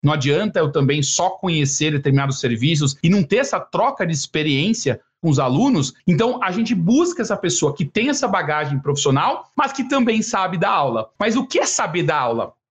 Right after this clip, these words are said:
É realmente ter esse engajamento, saber engajar,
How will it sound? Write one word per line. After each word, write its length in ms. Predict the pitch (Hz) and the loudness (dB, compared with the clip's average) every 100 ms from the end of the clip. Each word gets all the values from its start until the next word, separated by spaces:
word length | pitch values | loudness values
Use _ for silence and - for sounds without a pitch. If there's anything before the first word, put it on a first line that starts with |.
| _ | _
É 120 | - 226 | -2 2
realmente 400 | 254 240 262 254 | 2 2 0 0
ter 180 | 254 | 0
esse 200 | 240 240 | 0 0
engajamento, 720 | 233 233 233 240 196 156 113 - - | 2 2 0 0 0 -2 -4 -6 -4
saber 420 | - 190 147 208 | -2 0 0 0
engajar, 720 | 196 170 143 139 156 156 - | 0 0 0 0 0 -2 -6